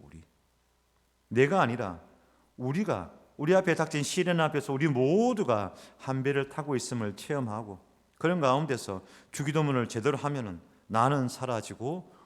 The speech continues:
우리로 발견하게 되더라라는 것입니다. 물론 얼마 전에 이제 지난 겨울을 보내면서, 지난 겨울을 보내면서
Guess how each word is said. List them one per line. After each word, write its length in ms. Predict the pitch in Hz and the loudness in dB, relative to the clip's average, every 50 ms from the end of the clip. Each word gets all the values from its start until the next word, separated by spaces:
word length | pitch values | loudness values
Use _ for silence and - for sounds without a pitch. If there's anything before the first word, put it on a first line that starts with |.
| _ _ | _ _
우리로 380 | - 90 92 101 101 117 104 - | -12 -8 -8 -6 -4 -4 -4 -4
발견하게 520 | - 98 98 95 117 104 98 87 80 90 | -4 -6 -4 -4 -4 -6 -6 -8 -8 -10
되더라라는 1000 | 82 80 78 - 82 85 82 78 73 71 71 69 69 69 62 69 73 76 87 98 | -10 -10 -10 -8 -8 -8 -8 -8 -8 -10 -12 -12 -14 -16 -18 -16 -16 -14 -14 -14
것입니다. 440 | 92 85 - - - - - _ _ _ _ _ _ _ _ _ _ _ _ | -16 -18 -20 -20 -20 -20 -20 _ _ _ _ _ _ _ _ _ _ _ _
물론 440 | 87 87 92 92 95 110 117 101 82 - - _ _ _ _ _ _ - - _ _ _ _ _ _ _ _ _ _ _ _ _ _ _ _ _ _ - _ _ _ _ _ _ - - - _ _ _ | -10 -8 -6 -4 -4 -4 -4 -6 -10 -12 -18 _ _ _ _ _ _ -20 -20 _ _ _ _ _ _ _ _ _ _ _ _ _ _ _ _ _ _ -20 _ _ _ _ _ _ -20 -20 -20 _ _ _
얼마 240 | - 107 110 120 127 | -8 -4 -2 -2 -2
전에 280 | 131 151 156 143 117 101 | -2 -2 -2 -2 -4 -4
이제 80 | 92 92 | -6 -8
지난 320 | - - 123 120 117 117 | -8 -6 -4 -4 -4 -2
겨울을 320 | 120 139 147 147 123 110 | -2 0 0 0 0 -2
보내면서, 760 | - 95 95 98 95 95 90 87 82 92 90 92 92 90 92 - _ _ | -4 -6 -6 -4 -4 -4 -6 -6 -8 -8 -8 -8 -8 -10 -14 -18 _ _
지난 320 | - - 120 135 135 127 | -10 -4 -4 -2 -4 -2
겨울을 400 | - 160 170 175 175 156 139 107 | -2 0 2 2 2 2 0 -2
보내면서 600 | 95 98 101 95 92 92 82 - 90 85 80 82 | -4 -6 -6 -6 -6 -6 -8 -10 -10 -12 -12 -14